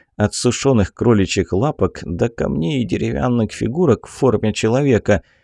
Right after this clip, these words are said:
Не будь я немного знаком с магией, решил бы, что он колдун или друид какой.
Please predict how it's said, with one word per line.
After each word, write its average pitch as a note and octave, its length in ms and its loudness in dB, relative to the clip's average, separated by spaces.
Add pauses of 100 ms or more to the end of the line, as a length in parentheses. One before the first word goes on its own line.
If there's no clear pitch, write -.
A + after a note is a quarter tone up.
(220)
Не A#2+ 180 2
будь G#3 280 0
я E3 80 0
немного D#3 420 0
знаком C3+ 420 0
с - 120 -6
магией, G2 580 0
решил - 400 -4
бы, A3+ 140 -2
что - 220 -6
он C#3 200 -2
колдун C3 560 2
или G#2 160 2
друид C3 460 -2
какой. A2 480 2